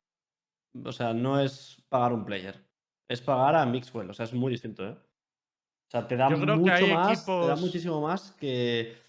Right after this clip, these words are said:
Speaker 1: que lo que es. Pero yo estaba en su situación como jugador. A mí, por ejemplo, en el pasado me, me ha pasado también tener un buyout muy grande, pero a mí me han dejado ir, ¿sabes? O sea, se ha
Speaker 2: De
Speaker 1: negociado
Speaker 2: hecho
Speaker 1: a mu-, mucho menos y al final me han dejado ir por mucho menos. Pero G dos no creo que haga eso, ¿sabes?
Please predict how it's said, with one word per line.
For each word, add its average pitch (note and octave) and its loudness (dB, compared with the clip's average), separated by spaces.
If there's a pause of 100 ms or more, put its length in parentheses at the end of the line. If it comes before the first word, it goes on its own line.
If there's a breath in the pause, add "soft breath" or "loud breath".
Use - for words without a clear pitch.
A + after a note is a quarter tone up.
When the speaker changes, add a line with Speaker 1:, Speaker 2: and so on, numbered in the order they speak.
(240)
Speaker 1:
que G#2+ -6
lo G2+ -2
que G2 -4
es. A2+ -10
Pero G#2+ -6
yo A2 0
estaba C3 0
en B2 0
su B2+ -8
situación C3 -4
como A#2 -2
jugador. C3 0 (580 loud breath)
A B2+ -4
mí, C3 4
por C#3 2
ejemplo, D3 0
en C3+ 2
el C3+ -4
pasado C3+ 0
me, A#2 -4
me B2 -4
ha A#2 -4
pasado B2 -2
también C3 -2
tener B2 0
un A#2+ 0
buyout B2 2
muy B2 0
grande, B2 0
pero B2 0
a A2 0
mí C3+ 0
me C3+ -2
han B2+ -2
dejado B2+ 0
ir, A#2+ -4
¿sabes? A2 -10 (260)
O - -20
sea, B2+ -4
se B2+ -2
ha - 6
Speaker 2:
De D3 4
Speaker 1:
negociado D#3 2
Speaker 2:
hecho C3 4
Speaker 1:
a A#2+ 2
mu-, B2 2
mucho D3 -2
menos D#3+ -4
y - -6
al C#3+ -6
final C3+ -6
me C#3 -6
han C#3+ -4
dejado C3+ -2
ir C#3 -4
por D3+ -6
mucho C#3+ -8
menos. A#2+ -6
Pero A2+ -16
G B2 -6
dos C3+ -6 (480)
no B2 0
creo B2 2
que A2+ -2
haga G2 0
eso, - -12
¿sabes? - -16